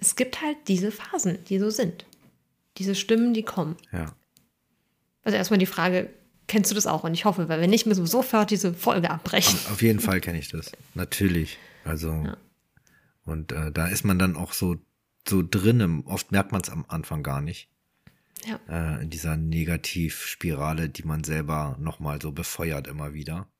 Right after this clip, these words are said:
Speaker 2: Man selber beziehungsweise dieser innere Anteil, der dann, äh, kommt. Hm.
Speaker 1: Und das ist eigentlich genau das, worauf ich heute besonders hinaus will. Dieses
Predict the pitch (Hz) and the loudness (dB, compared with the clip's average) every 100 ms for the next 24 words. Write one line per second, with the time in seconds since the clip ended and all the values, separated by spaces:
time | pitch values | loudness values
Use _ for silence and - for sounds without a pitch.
0 | _ _ _ _ _ _ 90 85 85 87 | _ _ _ _ _ _ -8 -4 -4 -2
1 | 104 92 - - 104 101 90 90 98 101 | -4 -4 -6 -2 -2 -2 0 2 2 2
2 | 107 107 - 90 98 95 92 92 98 95 | 0 -2 -6 -6 -4 -2 -2 -4 -6 -6
3 | 92 76 87 98 73 73 123 _ _ _ | -4 -6 -6 -8 -8 -10 -12 _ _ _
4 | _ _ _ _ _ _ _ - 85 80 | _ _ _ _ _ _ _ -12 -10 -8
5 | 82 80 78 78 78 76 82 _ _ _ | -8 -8 -10 -12 -12 -12 -16 _ _ _
6 | _ _ _ - 76 82 - _ _ 82 | _ _ _ -18 -16 -16 -20 _ _ -16
7 | 82 92 - - - - _ - - 233 | -14 -18 -20 -20 -20 -20 _ -8 4 4
8 | 262 - 233 233 240 208 233 294 - - | 6 6 4 6 4 6 4 4 -2 -8
9 | - - 208 220 220 220 226 220 220 220 | -20 -10 0 2 4 2 2 0 0 2
10 | 185 190 196 196 180 156 160 - 165 190 | 6 6 6 4 -2 2 2 2 0 0
11 | 190 196 | 0 -2